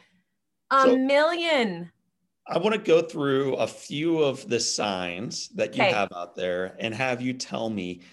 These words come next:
Speaker 2: why you think these
Speaker 1: Yeah.
Speaker 2: words matter. A-, and then after that, I'm gonna go through a few stories of
Speaker 1: Mm-hmm.
Speaker 2: individuals that you've helped impact
Speaker 1: Mm-hmm.
Speaker 2: without even ever meeting them physically. Just,
Speaker 1: Mm-hmm.
Speaker 2: I mean, I just think that's so cool.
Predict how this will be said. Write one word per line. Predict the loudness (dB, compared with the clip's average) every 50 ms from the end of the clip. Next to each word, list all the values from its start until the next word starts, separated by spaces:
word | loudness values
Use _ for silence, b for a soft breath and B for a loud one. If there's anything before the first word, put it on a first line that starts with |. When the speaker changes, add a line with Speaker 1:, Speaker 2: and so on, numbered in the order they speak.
| B B B B B -8
Speaker 2:
why | -6 -4 -4 -4
you | -4 -6 -6
think | -6 -6 -8 -8 -4
these | 0 0
Speaker 1:
Yeah. | 0 0 0
Speaker 2:
words | -4 -8 -8 _ -20
matter. | -20 -20 -20 -20 -20 -20 _ _ _ _ _ _ _ _ _ _ _ _ _ -10
A-, | -10 -8 -6 -2
and | -2 0 2
then | 2 0 0
after | 0 -2 -2 -4 -4 -6 -4 -2 0
that, | 0 0
I'm | 0 -2
gonna | -4 -6 -6
go | -6 -8
through | -8 -6 -8 -10
a | -8 -8 -8
few | -8 -6
stories | -6 -6 -6 -4 -4 -4 -4 -4 -6 -6 -8 -10 -8
of | -4 -4 -4 -4
Speaker 1:
Mm-hmm. | -4 -6
Speaker 2:
individuals | -6 -6 -6 -8 -8 -10 -10 -10
that | -12 -12 -10
you've | -10 -10 -8
helped | -8 -8 -8 -8
impact | -12 -12 -10 -10 -10 -10 -10 -10 -12 -14 -14
Speaker 1:
Mm-hmm. | -16 -18 -20 -20 _ _ _ _ _ _ -20 _ _ _ -10 -6
Speaker 2:
without | -6 -4 -2 -2 -2 0 -2
even | -2 -2 -4 -4 -4
ever | -4 -4 -4 -4
meeting | -4 -4 -4 -6 -6
them | -10 -10 -12
physically. | -12 -16 -16 -16 -16 -14 -14 -14 -14 -14 _ _ _ _ _ _ _ -14 -10
Just, | -8 -6 -6
Speaker 1:
Mm-hmm. | -2 -2
Speaker 2:
I | -2
mean, | 0 0
I | -2 -2
just | -4 -6 -6
think | -6 -6 -6
that's | -6 -8 -6 -6
so | -6 -6 -6 -8
cool. | -10 -14 -14 -12 -12 -14 -18